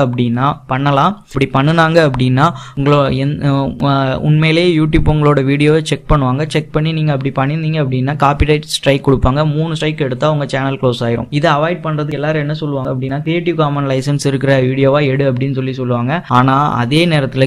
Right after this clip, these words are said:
கிரியேட்டிவ் காமன் லைசன்ஸ் எடுக்கிறது பிரச்சனை இல்ல. அந்த கிரியேட்டிவ் காமன் லைசன்ஸ்க்கும் நீங்க ப்ராப்பர் கிரெடிட் கொடுக்கணும். அப்படி கொடுக்கல அப்படின்னா, அந்த கிரியேட்டிவ் காமன் லைசன்ஸ் வச்சிருக்கவங்களும் உங்களுக்கு காப்பிரைட் ஸ்ட்ரைக் கொடுக்கலாம். உங்க சேனல்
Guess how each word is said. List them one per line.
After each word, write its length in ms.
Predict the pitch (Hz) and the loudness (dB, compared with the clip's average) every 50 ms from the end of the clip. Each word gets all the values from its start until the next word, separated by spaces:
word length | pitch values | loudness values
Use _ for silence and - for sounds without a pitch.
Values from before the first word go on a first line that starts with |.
| 123 - | 0 0
கிரியேட்டிவ் 420 | 135 147 160 175 170 170 165 156 139 - | 0 2 2 2 2 2 2 2 2 2
காமன் 300 | 135 135 135 139 143 143 139 131 | 2 2 2 2 0 0 0 0
லைசன்ஸ் 360 | 127 127 127 139 143 - 139 139 | -2 -2 -4 -4 -4 -4 -2 -2
எடுக்கிறது 340 | 147 151 156 156 156 143 123 - | -2 0 2 2 2 4 4 2
பிரச்சனை 280 | 123 123 - 139 131 127 | 2 2 0 -2 -2 0
இல்ல. 120 | 123 117 123 | 0 0 0
அந்த 120 | 123 127 123 131 | 0 -2 -2 -2
கிரியேட்டிவ் 340 | 151 160 170 165 170 165 156 147 | 0 0 0 0 0 -2 0 0
காமன் 240 | 139 135 139 135 135 | 0 0 0 -2 -4
லைசன்ஸ்க்கும் 400 | 131 127 127 - 135 131 165 160 | -4 -6 -6 -6 -6 -4 -2 -2
நீங்க 140 | 156 151 139 139 - | 0 0 0 0 2
ப்ராப்பர் 360 | 131 135 139 - 160 151 147 - | 2 2 2 2 2 0 0 0
கிரெடிட் 340 | - 147 147 160 170 156 - - | 0 2 2 2 2 2 2 2
கொடுக்கணும். 340 | 143 131 123 123 117 117 120 - - | 2 2 2 -2 -2 -4 -4 -6 -6
அப்படி 180 | 120 127 139 131 - | -4 -4 -4 -2 0
கொடுக்கல 320 | 160 175 180 180 175 175 165 | 0 0 0 2 0 0 0
அப்படின்னா, 300 | 139 127 131 131 143 156 156 151 | 0 -2 -2 -2 0 2 2 2
அந்த 140 | 143 143 - - | 0 -2 0 0
கிரியேட்டிவ் 420 | 147 160 180 185 180 196 196 185 190 156 | 2 4 4 2 2 2 2 2 2 4
காமன் 400 | 151 147 147 151 151 151 156 156 156 151 139 139 | 4 4 4 2 0 0 -2 -4 -4 -4 -2 -2
லைசன்ஸ் 420 | 135 139 135 - - 147 143 - 139 | -2 -2 -2 -4 -4 -6 -4 -4 -4
வச்சிருக்கவங்களும் 680 | 127 131 135 135 131 - 131 127 131 135 156 185 214 220 - - - - | -4 -4 -4 -2 -2 -2 -2 0 0 2 2 2 2 0 -4 -6 -2 2
உங்களுக்கு 300 | 139 143 147 147 147 165 160 - - - - - 139 | 4 4 4 4 4 2 0 -2 -4 -8 0 2 2
காப்பிரைட் 440 | 139 143 147 156 156 151 147 - - | 4 4 4 2 2 0 0 -2 -4
ஸ்ட்ரைக் 340 | - 139 135 143 160 156 156 | -2 0 0 0 0 -2 -2
கொடுக்கலாம். 640 | - 139 143 - - 143 135 143 170 208 226 214 - _ - 151 | -2 -2 -2 0 0 2 2 4 2 2 0 -4 -6 _ -2 -2
உங்க 240 | 147 143 147 143 139 139 | 0 2 2 0 0 -2
சேனல் 460 | - - 143 139 147 147 147 151 185 | -2 0 0 2 2 2 2 0 0